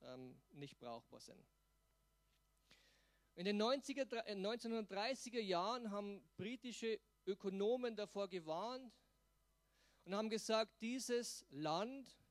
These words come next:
also dieses Mandatsgebiet damals, das ja die Briten hatten, Palästina, verkraftet es nicht, dass mehr Menschen noch in dieses Land hineinkommen. Und sie haben somit versucht, auch mit dem berüchtigten White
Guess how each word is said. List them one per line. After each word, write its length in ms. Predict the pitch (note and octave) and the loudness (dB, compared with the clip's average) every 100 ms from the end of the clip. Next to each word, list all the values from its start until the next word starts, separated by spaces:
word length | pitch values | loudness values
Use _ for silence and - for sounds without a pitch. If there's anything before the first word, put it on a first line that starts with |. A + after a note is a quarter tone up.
| _ _ | _ _
also 220 | D#3 D#3+ | -8 -6
dieses 360 | E3+ F#3+ F#3 - | -4 -2 -2 -2
Mandatsgebiet 920 | E3 D#3+ E3 G3 B3 - A#3 - A#3 - | -2 0 0 0 -2 -6 -8 -6 -8 -2
damals, 480 | G3 A3 A3+ A#3 - | 0 0 -2 -6 -6
das 260 | F3 - | -8 -6
ja 160 | E3 D3+ | -6 -4
die 120 | D#3 | -6
Briten 440 | D3 E3+ G#3 G3 E3 | -8 -10 -8 -6 -2
hatten, 400 | F#3+ - A3 G#3 _ | -2 -2 -8 -8 _
Palästina, 840 | F3 E3 D#3 - F#3 A3+ A3+ A#3 A3+ _ - - - _ _ | 0 0 0 -6 -8 -4 -4 -6 -10 _ -20 -20 -20 _ _
verkraftet 760 | G3 F3+ E3+ G#3+ C4 - B3+ | 0 0 4 4 4 -2 -4
es 180 | A3+ F#3+ | -4 -4
nicht, 420 | G3+ A3 B3+ - F#3 | 0 0 -2 -6 -8
dass 200 | E3+ - | -8 -6
mehr 380 | E3+ G3+ A3+ | -2 -2 -2
Menschen 560 | A3 G3+ G#3 G#3+ - G3 | -2 -4 -4 -6 -8 -4
noch 200 | F#3 F#3 | -4 -4
in 140 | E3 | -8
dieses 380 | D#3 F#3+ F#3+ F3 | -8 -8 -8 -6
Land 260 | D#3+ E3 E3+ | -6 -4 -4
hineinkommen. 680 | E3 F3 F#3 F3+ B2+ A2 F#2 - _ _ _ _ _ _ _ _ _ _ _ _ _ _ _ _ _ _ _ | -4 -2 -4 -6 -12 -14 -18 -20 _ _ _ _ _ _ _ _ _ _ _ _ _ _ _ _ _ _ _
Und 260 | F3 F#3 F#3+ | -2 0 0
sie 180 | F#3 G3 | 0 2
haben 260 | G3+ G3+ | 2 0
somit 560 | F#3+ A3+ B3 B3+ - - - - | -2 2 4 4 -2 -8 -20 -4
versucht, 680 | G3+ - - A#3+ C#4 - G3+ | -4 -2 -2 0 -2 -4 0
auch 300 | G3+ A#3 G#3 | 2 2 -2
mit 180 | G3+ | -2
dem 260 | G3 F#3+ F3+ | 0 -2 -2
berüchtigten 680 | F#3+ G3+ A#3 A#3 A3 F#3+ E3 | -4 -4 -4 -10 -10 -8 -2
White 260 | E3+ G#3+ | 0 0